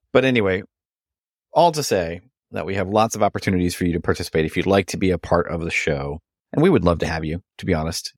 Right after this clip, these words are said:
People love to hear us banter back and forth, but it's even better when you get somebody else to just pop in on a quick little nugget of wisdom and drop it on the way, and then off we go. So reach out, say hello. Perfect.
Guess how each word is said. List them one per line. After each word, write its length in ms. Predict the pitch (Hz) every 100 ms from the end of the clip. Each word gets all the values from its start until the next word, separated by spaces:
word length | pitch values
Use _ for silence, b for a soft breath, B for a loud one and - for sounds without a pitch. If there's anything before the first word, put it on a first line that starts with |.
| -
People 240 | 117 110
love 140 | 104 98
to 80 |
hear 160 | 113 98
us 280 | 98 - - -
banter 280 | 87 92 92
back 220 | 92 90
and 80 | 90
forth, 320 | 98 90 95 -
but 160 | - -
it's 180 | 95 -
even 180 | 123 87
better 220 | 101 98
when 100 | 87
you 80 | 85
get 140 | 85
somebody 240 | 98 92
else 260 | 85 90 -
to 120 | -
just 220 | - - -
pop 240 | 95 -
in 120 | 92
on 140 | 90 82
a 40 |
quick 240 | - 92 95
little 320 | 90 87 87 _ _ _ _ _ -
nugget 360 | 107 113 113 110
of 100 | 98
wisdom 420 | 110 104 107 107
and 80 | 98
drop 260 | 90 92 104
it 60 |
on 140 | 92 90
the 60 |
way, 240 | 90 92 98 -
and 160 | 90
then 80 | 82
off 160 | 82 -
we 80 | 90
go. 280 | 71 - - _
So 360 | - - 73 73 _ _ _ _ _ _ _ _ _
reach 220 | - 214
out, 180 | - - -
say 180 | - 139
hello. 280 | 160 208 120 _ _ _ _ _ _ _ _ _ _
Perfect. 480 | - - - -